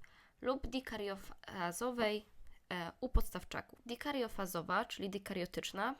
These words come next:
chodzi o to, że ma w sobie dwa jądra komórkowe, które się ze sobą nie zlewają. Rodzaje strzępek, czyli właśnie te strzępki luźno ułożone,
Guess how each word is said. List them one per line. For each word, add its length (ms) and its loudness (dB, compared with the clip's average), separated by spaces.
chodzi 360 -2
o 120 -2
to, 160 -8
że 120 -6
ma 300 -4
w 60 -12
sobie 260 -6
dwa 260 4
jądra 300 4
komórkowe, 540 -2
które 300 -2
się 300 -6
ze 120 -2
sobą 400 -8
nie 240 -4
zlewają. 560 -4
Rodzaje 360 0
strzępek, 560 -2
czyli 180 -8
właśnie 320 -6
te 140 -8
strzępki 560 -6
luźno 400 0
ułożone, 680 0